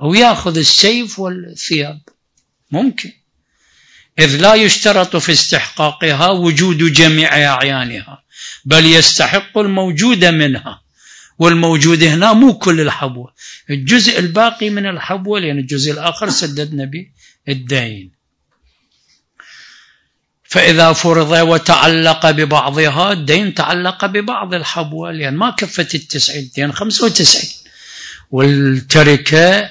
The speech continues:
ما عدا الحبوة تسعين، فنحتاج خمسة من الحبوة، أخذ خمسة من الحبوة، والخمسة الأخرى أعطيها الولد الأكبر. "فإذا فرض وتعلق ببعضها"، تعلق الدين ببعض الحبوة، هاي الخمسة نحتاجها منها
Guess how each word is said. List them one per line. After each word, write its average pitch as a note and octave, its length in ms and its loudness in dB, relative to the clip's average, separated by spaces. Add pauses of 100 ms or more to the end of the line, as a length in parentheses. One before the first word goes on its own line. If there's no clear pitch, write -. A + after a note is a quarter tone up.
ما D3 140 4
عدا C#3+ 380 6
الحبوة C#3+ 400 2
تسعين، G3+ 680 0
فنحتاج C#3+ 540 0
خمسة B3+ 420 4
من F#3+ 140 2
الحبوة، D3+ 500 -6 (560)
أخذ D#3 200 2
خمسة - 380 0
من - 60 -10
الحبوة، - 320 -14 (200)
والخمسة C#3+ 480 2
الأخرى D3+ 300 2
أعطيها D3 320 0
الولد C3+ 240 -2
الأكبر. - 300 -12 (680)
"فإذا D3+ 520 6
فرض D#3 420 6
وتعلق D3 1000 6
ببعضها"، C#3+ 1040 4
تعلق C#3 520 2
الدين D3+ 340 4
ببعض F#3+ 380 2
الحبوة، C#3 560 0
هاي E3+ 60 2
الخمسة E3 440 0
نحتاجها C#3+ 580 -2
منها - 340 -12